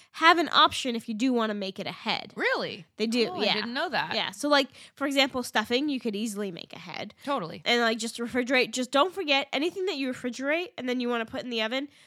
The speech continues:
Speaker 1: let it at least, set it out on the countertop to let it come to room temperature. Otherwise, it might not heat, um,
Speaker 2: Evenly?
Speaker 1: evenly, yeah,
Speaker 2: Mm-hmm.
Speaker 1: yeah. But no, I'm, like,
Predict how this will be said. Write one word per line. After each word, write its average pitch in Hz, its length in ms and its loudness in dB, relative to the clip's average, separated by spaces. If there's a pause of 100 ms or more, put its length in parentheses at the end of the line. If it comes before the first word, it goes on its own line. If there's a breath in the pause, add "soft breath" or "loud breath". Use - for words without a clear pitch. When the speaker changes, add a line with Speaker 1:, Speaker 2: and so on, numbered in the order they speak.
(140 soft breath)
Speaker 1:
let 277 220 4
it 440 180 4
at 247 80 -2
least, 302 400 -6
set 277 260 -2
it 359 80 0
out 339 140 4
on 285 140 -2
the 277 80 -4
countertop 233 600 -4
to 214 100 -8
let 220 180 0
it 220 100 -6
come 233 200 -6
to 226 100 -8
room 220 240 -6
temperature. 233 480 -8
Otherwise, 226 540 0 (260 loud breath)
it - 200 -6
might 254 320 2
not 254 240 0
heat, 240 560 -6 (100)
um, 196 520 -2 (340)
Speaker 2:
Evenly? 196 440 -8
Speaker 1:
evenly, 190 500 -2
yeah, 170 280 -8
Speaker 2:
Mm-hmm. 185 180 -10
Speaker 1:
yeah. - 180 -8 (500 soft breath)
But 220 200 2 (1300 soft breath)
no, 262 280 4
I'm, 277 140 2
like, 427 220 0